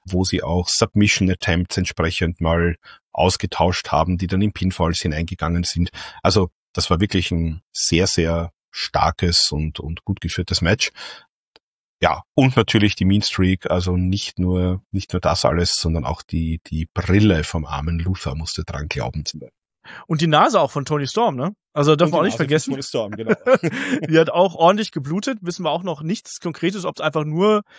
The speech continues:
Speaker 2: Nasenbluten gewesen ist. Kann ja mal passieren, ne? Je nachdem kriegst du einen Schlag drauf und dann, dann blutet's halt. Aber das war eben auch noch was, was hier dann eben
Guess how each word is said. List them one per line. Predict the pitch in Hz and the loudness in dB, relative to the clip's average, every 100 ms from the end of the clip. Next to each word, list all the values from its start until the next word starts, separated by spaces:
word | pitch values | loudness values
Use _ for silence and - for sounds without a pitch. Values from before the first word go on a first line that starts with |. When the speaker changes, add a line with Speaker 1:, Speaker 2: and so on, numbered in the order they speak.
| - - - | -20 -20 -6
Speaker 2:
Nasenbluten | 147 156 190 165 214 208 | 2 2 2 -2 -4 -4
gewesen | 202 190 202 196 | -4 -2 -2 -4
ist. | 196 214 196 - | -6 -6 -8 -10
Kann | - 151 | -8 -4
ja | |
mal | 143 | -6
passieren, | 139 127 - 247 | -6 -8 -6 -6
ne? | 165 | -6
Je | 151 143 | -8 -8
nachdem | 143 - 147 139 | -8 -6 -8 -8
kriegst | - 151 | -12 -12
du | |
einen | 139 | -8
Schlag | - 147 | -4 -6
drauf | 160 147 180 | -2 -4 -2
und | 143 | -6
dann, | 127 139 _ - - - | -8 -10 _ -20 -20 -6
dann | 131 | -2
blutet's | 147 185 190 | 0 -2 -2
halt. | 190 208 208 - - - _ _ | 4 4 2 -6 -20 -20 _ _
Aber | 135 156 165 | 2 4 4
das | 156 160 | 2 4
war | 156 | 4
eben | 175 | 4
auch | 151 160 | -2 -2
noch | 139 | 0
was, | 131 | -2
was | 135 123 | -2 -8
hier | - 147 | -6 -4
dann | 131 | -4
eben | 127 131 127 | -4 -6 -6